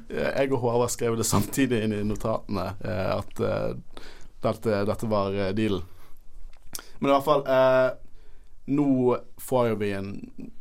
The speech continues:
håpefull tone at, eh, han og, nei, Luke og Leia ser inn i, i en galakse, galaksen, og at alle reiser vekk, og, og at vi skal håpe på å redde Han Solo i neste film, og det var The Empire Strikes Back fra nitten åtti.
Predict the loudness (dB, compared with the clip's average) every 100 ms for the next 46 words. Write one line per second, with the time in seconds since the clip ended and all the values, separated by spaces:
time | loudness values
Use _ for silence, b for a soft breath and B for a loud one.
0 | -12 -4 0 2 0 -4 -4 -4 -4 -2
1 | 0 2 0 -2 -4 0 0 -2 -4 -2
2 | 0 0 0 -2 -4 -4 -4 -2 0 2
3 | 0 0 -2 0 0 0 0 0 -2 -2
4 | -4 -4 -6 -10 -12 -12 -14 -8 -6 -2
5 | -2 -2 -4 -2 0 0 -2 -2 0 0
6 | 0 -2 -2 -2 -2 -2 -4 -6 -6 -4
7 | -2 -4 -2 -2 -2 -4 -8 -6 -4 -4
8 | B B B B -6 -8 -8 -10 -10 -6
9 | -4 -2 0 0 -2 -6 -6 -6 -4 -2
10 | -2 -2 -4 -6 -8 -8 -6 -6 -4 -2
11 | -2 -4 -4 -2 -2 0 0 -2 -4 -2
12 | -2 -2 -4 -4 -4 -4 -6 -6 -4 -4
13 | -6 -10 -8 -8 -8 -6 -6 -6 -6 -8